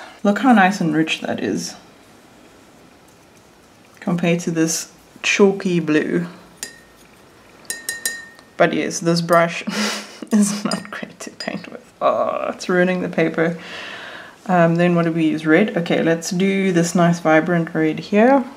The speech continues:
Cadmium red hue. So these are also not very light fast, but I mean, whoa, just look at the difference between these already, even on this crappy paper. And it, I mean, it mixes a lot more easily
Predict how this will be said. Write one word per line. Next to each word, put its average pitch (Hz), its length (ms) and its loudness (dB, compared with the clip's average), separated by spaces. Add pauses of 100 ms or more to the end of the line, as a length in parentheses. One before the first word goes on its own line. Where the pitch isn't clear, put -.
(140)
Cadmium 202 600 6
red 170 160 2
hue. 170 520 -4
So 196 60 -2
these 214 240 6
are 233 40 8
also 214 260 4
not 226 240 6
very 160 280 0
light 143 240 0
fast, - 380 -6
but - 300 -8 (1200)
I 190 40 -2
mean, 160 200 0
whoa, 147 280 2
just 220 260 2
look 208 180 6
at 208 120 -2
the 202 140 6
difference 160 520 0
between 165 400 -2
these 151 480 -6 (180)
already, 156 640 2 (680)
even 208 260 8
on 202 320 6
this 180 160 0
crappy 170 340 -2
paper. 165 360 -4
And 165 180 -2
it, 170 220 -2
I 170 100 4
mean, 165 280 0 (800)
it 175 160 -2
mixes 170 640 2
a 165 60 2
lot 160 240 4
more 165 180 0
easily 160 560 -2